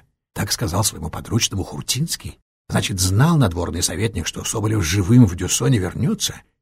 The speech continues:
Недооценил Ирас Петрович хитрованского владыку. Непрост был Миша, и не такой уж жалкий слизень, каким прикинулся.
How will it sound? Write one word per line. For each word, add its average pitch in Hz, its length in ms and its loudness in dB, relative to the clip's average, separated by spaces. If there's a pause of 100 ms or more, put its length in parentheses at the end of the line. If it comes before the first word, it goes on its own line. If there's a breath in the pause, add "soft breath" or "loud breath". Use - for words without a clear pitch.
Недооценил 127 880 6
Ирас 139 220 0
Петрович 127 480 -6
хитрованского 135 680 -4
владыку. 127 880 -6
Непрост 82 560 -2
был 64 220 -12
Миша, 80 540 -6 (220)
и 113 160 6
не 113 160 4
такой 101 280 -4
уж 113 120 -2
жалкий 98 520 -8
слизень, 113 580 -2
каким 120 320 -4
прикинулся. - 680 -6